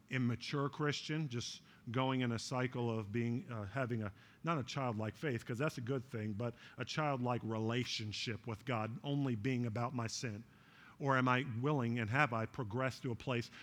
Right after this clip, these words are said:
where I'm allowing the Word of God to live in me so that I might actually overcome the evil one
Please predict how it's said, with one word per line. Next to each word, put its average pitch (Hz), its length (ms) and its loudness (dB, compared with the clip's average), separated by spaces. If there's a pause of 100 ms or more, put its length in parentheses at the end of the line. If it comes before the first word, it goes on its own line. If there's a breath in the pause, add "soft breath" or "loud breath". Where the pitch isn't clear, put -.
(120)
where 127 120 4
I'm 127 180 6
allowing 123 380 2
the 110 60 0
Word 123 260 0
of 95 120 -4
God 113 240 0
to 120 80 -6
live 110 260 0
in 117 180 0
me 104 80 -2
so 101 160 -6
that 113 160 0
I 117 80 2
might 117 260 2
actually 117 320 -4 (260 loud breath)
overcome 127 760 0
the 110 180 -2
evil 107 300 -4
one 139 320 -8